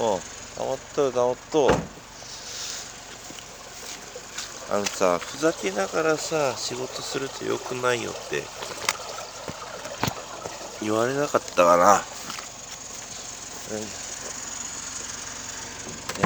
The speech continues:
言われたはずだからさ、ほどほどにしようや。ねえ。もう四十何分だから。何分喋ったんですか、私は。何もない日ですね。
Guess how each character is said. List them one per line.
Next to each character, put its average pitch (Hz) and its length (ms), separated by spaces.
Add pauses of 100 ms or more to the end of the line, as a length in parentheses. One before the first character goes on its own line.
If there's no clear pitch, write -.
(220)
言 87 120
わ 92 60
れ 95 120
た - 100
は 107 80
ず 110 280
だ 127 80
か 123 120
ら 90 60
さ、 - 340 (800)
ほ 95 60
ど 101 120
ほ 107 140
ど 117 180
に 120 100
し 120 180
よ 135 140
う 147 40
や。 127 100 (400)
ね 113 60
え。 123 240 (1400)
も 98 100
う 113 80
四 117 100
十 110 160
何 113 320
分 101 160
だ 95 120
か 92 100
ら。 80 180 (720)
何 151 180
分 131 240
喋 90 280
っ - 20
た - 220
ん - 40
で - 120
す - 140
か、 - 100
私 - 400
は。 - 60 (1500)
何 85 420
も 82 180
な 92 200
い 120 100
日 113 200
で 101 100
す - 140
ね。 90 240